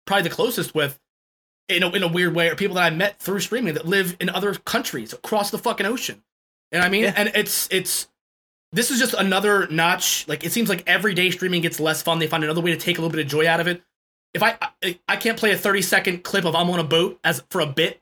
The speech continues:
Speaker 1: well, you know what I mean? Without, without having to worry about getting my channel banned. Like,
Speaker 2: Yeah.
Speaker 1: every ounce of music I own, I paid for, whether it's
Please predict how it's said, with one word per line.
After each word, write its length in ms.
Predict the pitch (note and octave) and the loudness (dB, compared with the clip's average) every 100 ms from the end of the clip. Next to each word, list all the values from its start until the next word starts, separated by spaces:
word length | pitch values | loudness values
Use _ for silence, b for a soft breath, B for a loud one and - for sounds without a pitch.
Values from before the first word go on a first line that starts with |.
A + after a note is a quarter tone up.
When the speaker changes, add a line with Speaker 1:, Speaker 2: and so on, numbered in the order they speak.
| - | -14
Speaker 1:
well, 160 | F3 _ - | -16 _ -2
you 80 | G3 | 2
know 60 | |
what 40 | G3+ | 4
I 40 | |
mean? 120 | G#3 | 4
Without, 180 | G3+ F#3+ | 4 4
without 120 | G3+ | 4
having 120 | F#3 | 2
to 20 | F3+ | 0
worry 100 | F3+ | 2
about 220 | F3+ F3 | 0 0
getting 300 | F#3 F3 - _ - | -2 -2 -6 _ -2
my 120 | E3+ | 0
channel 440 | D3+ - - F3+ G3 | 0 -2 0 0 2
banned. 360 | G#3+ A#3+ C#4 _ _ - - - | 2 2 -2 _ _ -20 -20 -6
Like, 180 | E3+ F3 | -4 -2
Speaker 2:
Yeah. 240 | C#3 B2+ B2+ | 0 4 4
Speaker 1:
every 260 | C4+ D4+ C4 | 4 2 2
ounce 220 | C4 A#3+ | 2 2
of 60 | |
music 320 | A3 A3+ A3 F#3+ | 2 2 2 2
I 120 | F#3+ | 2
own, 360 | F3 F#3+ A3+ - _ _ _ _ _ _ _ _ | 2 2 0 -4 _ _ _ _ _ _ _ _
I 120 | F3 F#3 | 0 0
paid 320 | - G3 G#3 | 0 0 0
for, 220 | D3 B2 | -4 -4
whether 280 | C3 E3+ F3+ | 0 2 0
it's 160 | F3 | -2